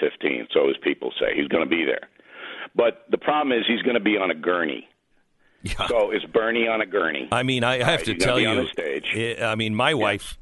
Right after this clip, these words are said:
Speaker 2: my wife would hand my head to me if I had a heart attack and two weeks later I said, "No, I am going to the debate in two weeks. I'm going to do it."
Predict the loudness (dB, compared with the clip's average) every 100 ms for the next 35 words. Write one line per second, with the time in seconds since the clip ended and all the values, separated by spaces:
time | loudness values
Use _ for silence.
0 | -6 0 2 2 0 -2 -4 -6 -4 -4
1 | -2 -4 -2 -2 -2 -2 -4 -4 -6 -6
2 | -6 -10 -16 -20 -10 -8 -2 -2 0 0
3 | 0 0 -2 -2 -4 -4 -6 -4 -4 -4
4 | -4 -6 -4 -2 -2 -4 -4 -6 -4 -2
5 | -2 0 -2 -2 -4 -4 -8 -2 0 0
6 | -2 -6 -6 -6 -4 -2 -2 -4 -8 -6
7 | -4 -4 -4 -4 -4 -2 -2 -2 -4 -4
8 | -2 -4